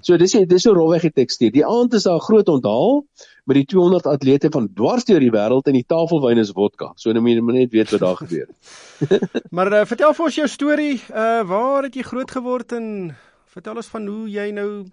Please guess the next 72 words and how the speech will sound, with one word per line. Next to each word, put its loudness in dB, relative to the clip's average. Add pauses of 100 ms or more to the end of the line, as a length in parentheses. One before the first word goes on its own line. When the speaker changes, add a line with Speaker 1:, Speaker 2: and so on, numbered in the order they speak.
(140)
Speaker 2:
na 2
Speaker 1:
Ja. 2
Speaker 2:
ekonomie -4
gekyk -6
Speaker 1:
Ek -2
Speaker 2:
het -2
as 2
'n -4
Speaker 1:
het -6
Speaker 2:
loopbaan. -4 (1160)
Speaker 1:
Dit 2
was 2
eintlik 2
nooit 4
die 6
plan 0
gewees 2
nie. 2
Ek -2
sê 0
altyd 2
vir 0
mense, 4
ek 0
dink 2
ekonomie 4
het 2
my 0
gekies -4
en 2
nie 4
andersom -2
nie. -2 (320)
Ek -4
was 0
maar 2
op -2
skool, 2
en 2
ek -2
was -2
nou 0
nie 2
baie 2
op 0
skool 0
gewees 2
nie. 2
My 2
pa -2
het -4
geweier 0
om 0
vir -2
my 0
te -8
betaal -2
om -6
universiteit -4
toe -14
te -10
gaan, -4
want -4
hy 0
het -6
gesê -4
iemand -2
met -4
hierdie -4
tipe -8
van -6
punte -2